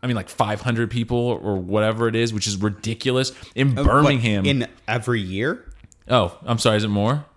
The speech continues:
Speaker 2: Oh, it's, it's forty people in a weekend.
Speaker 1: Okay, well, there you go. So even worse than I thought. I don't know. I don't keep up with this, which I should.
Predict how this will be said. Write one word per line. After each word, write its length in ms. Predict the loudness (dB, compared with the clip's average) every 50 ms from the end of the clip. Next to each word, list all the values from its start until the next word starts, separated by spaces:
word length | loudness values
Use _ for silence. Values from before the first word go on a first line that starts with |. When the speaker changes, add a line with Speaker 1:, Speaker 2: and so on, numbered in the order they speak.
| 0
Speaker 2:
Oh, 280 | 2 4 4 4 2 0
it's, 460 | 0 -2 -4 -4 -6 -8 -8 -10 -8 _
it's 360 | -4 -4 -4 -4 -6 -6 -8 -8 -12 -18 -20 -20 -20 -20
forty 580 | -20 -18 -16 -12 -6 -4 -2 -2 -2 -2 -2 -6
people 460 | -6 -6 -8 -6 -4 -2 -2 -2 -2
in 140 | -2 -4 -4
a 80 | -4
weekend. 580 | -4 -6 -6 -8 -8 -8 -10 -10 -10 -12 -14 -16 -18 _ _
Speaker 1:
Okay, 160 | -4 -2 -2
well, 160 | -2 0 2 4
there 100 | 4 4
you 60 | 4
go. 160 | 4 2 0
So 160 | 0 0 0
even 240 | 0 2 2 2 2
worse 160 | 0 0 0 0
than 80 | -2 -2
I 40 |
thought. 240 | -2 -2 -4 -6 -8 -12 -16 -16 -18 -4 0
I 80 | 2 2
don't 160 | 2 2 2
know. 100 | 2 2
I 80 | 2 2
don't 140 | 0 0
keep 160 | -2 -4 -4 -6
up 80 | -6
with 80 | -6 -4
this, 160 | -4 -4 -4
which 100 | -4 -4
I 60 | -2
should. 320 | -2 -2 0 -2 -2 -2